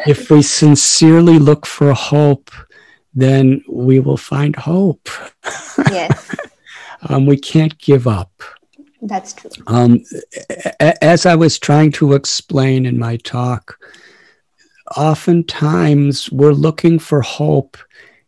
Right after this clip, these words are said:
Speaker 1: in very fallible situations, in fab-, fallible roles,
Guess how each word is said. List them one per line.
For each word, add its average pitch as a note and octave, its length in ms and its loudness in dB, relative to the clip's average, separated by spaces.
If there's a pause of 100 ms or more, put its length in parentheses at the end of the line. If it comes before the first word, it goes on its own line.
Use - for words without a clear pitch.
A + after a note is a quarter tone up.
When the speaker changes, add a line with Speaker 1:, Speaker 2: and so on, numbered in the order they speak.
(120)
Speaker 1:
in C3+ 240 0
very D3 880 2 (300)
fallible C3 960 -4
situations, - 1300 -8 (1080)
in A#2 200 -4
fab-, C#3 480 -4
fallible C3 680 0
roles, C3+ 1200 0